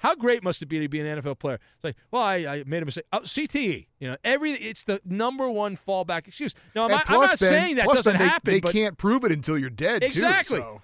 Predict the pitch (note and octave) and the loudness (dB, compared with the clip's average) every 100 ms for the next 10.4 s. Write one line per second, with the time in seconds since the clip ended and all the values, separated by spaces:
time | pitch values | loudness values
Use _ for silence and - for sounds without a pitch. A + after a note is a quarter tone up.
0 | - D#4+ D4+ C4 - G4+ A#4+ A4+ G4+ F4 | -12 -10 -8 -8 -4 4 4 4 2 0
1 | - G4 F4 - E4 D4 D4+ D#4+ F#4+ F#4 | 0 0 0 2 0 2 2 2 4 2
2 | G4 - F#4+ D4+ F4+ D4+ C#4 A3 B2+ - | 0 0 0 0 2 2 2 0 0 -12
3 | _ - F#4+ G#4 D#4+ E4 D4 C#4 A#3 C#4+ | _ 0 0 2 2 2 2 2 0 2
4 | D4 C#4 - C4+ G3 - A3+ A#3 G3+ - | 2 2 0 0 0 -2 -6 -4 -4 -2
5 | F4+ E4+ - D4+ D#4 C#4+ - C4 G3+ F3+ | 0 0 -2 0 0 0 2 2 2 -2
6 | _ - E4+ A#3 A#2+ - _ _ _ _ | _ 2 4 4 0 -10 _ _ _ _
7 | _ _ _ _ _ _ _ - _ _ | _ _ _ _ _ _ _ -20 _ _
8 | _ _ - C4+ D4+ A3 D3+ F#3 A#3 C#4+ | _ _ -8 -2 0 -2 -6 -4 -2 -2
9 | C4 B3+ D4 A3+ D#3 C#3+ C#3+ D3 D3 B3 | -2 -4 -6 -6 -4 -2 0 0 0 -2
10 | - G#3+ C#4+ | -6 -10 -10